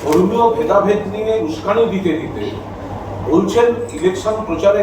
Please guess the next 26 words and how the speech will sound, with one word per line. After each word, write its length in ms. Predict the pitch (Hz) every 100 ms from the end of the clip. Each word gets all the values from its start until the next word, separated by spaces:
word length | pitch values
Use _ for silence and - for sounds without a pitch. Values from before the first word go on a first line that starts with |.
| 175
গেছেন, 260 | 151 - -
উপনির্বাচনের 680 | - 185 196 196 202 202 208 180
প্রচারে 300 | 156 214 208 160
গেছেন, 260 | 143 - - - - - - - -
সেখানে 340 | 151 196 208 185
উন্নয়ন 460 | 170 180 202 208 208 208
নেই, 160 | 208 208 - - - - - - 139
বাংলার 360 | 170 190 202 202
প্রতি 200 | 196 202 151
বৈষম্যের 600 | 165 - 202 196 208 202 - - - - -
কৈফিয়ত 480 | 160 196 233 233 - 185
নেই, 140 | 208 208 - - - - -
সেখানে 280 | 165 185 208 202
শুধু 180 | 196 220
হচ্ছে 220 | 226 226 156 143
হিন্দু 280 | 185 190 202 170
মুসলমান 460 | 165 190 196 202 208
ধর্মের 340 | - 160 180 190
ভেদাভেদ, 400 | 185 220 190 202 - -
বাংলাদেশ 420 | 165 185 185 175 -
নিয়ে 140 | 196 170
বিকৃত 360 | 165 - 226 220 -
তথ্য, 260 | - - 440 - 427 - - - - - 190
উত্তেজনা 540 | 190 277 269 262 247 240 170 - - - -
ছড়িয়ে 340 | - 185 214 226 214
দেওয়া, 240 | 214 -